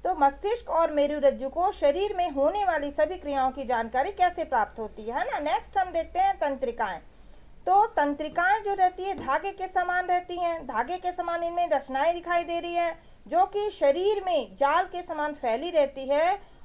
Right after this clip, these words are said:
और शरीर के प्रत्येक भाग को मेरु रज्जु तथा मस्तिष्क से क्या करती है, जोड़ती है। तंत्रिकाएं कितने प्रकार की होती है, दो प्रकार की, संवेदी और प्रेरक तंत्रिका। तो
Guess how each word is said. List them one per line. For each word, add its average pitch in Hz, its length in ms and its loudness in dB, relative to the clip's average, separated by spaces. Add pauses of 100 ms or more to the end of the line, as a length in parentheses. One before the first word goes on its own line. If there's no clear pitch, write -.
और 349 220 6
शरीर 339 380 0
के 403 240 -2
प्रत्येक 403 680 -2
भाग 311 220 2
को 311 200 2
मेरु 320 340 0
रज्जु 294 360 0
तथा 294 300 -4
मस्तिष्क 302 680 -8
से 339 180 -4
क्या 320 200 -2
करती 339 300 -6
है, 370 220 4
जोड़ती 247 540 -2
है। 233 220 -4 (480)
तंत्रिकाएं 330 640 0
कितने 370 280 -6
प्रकार 381 360 -2
की 370 140 -10
होती 370 240 -6
है, 392 160 0
दो 285 200 6
प्रकार 220 400 -2
की, 196 220 -16 (320)
संवेदी 302 640 -2
और 359 200 2 (300)
प्रेरक 269 420 4 (120)
तंत्रिका। 202 500 -8 (880)
तो 403 380 0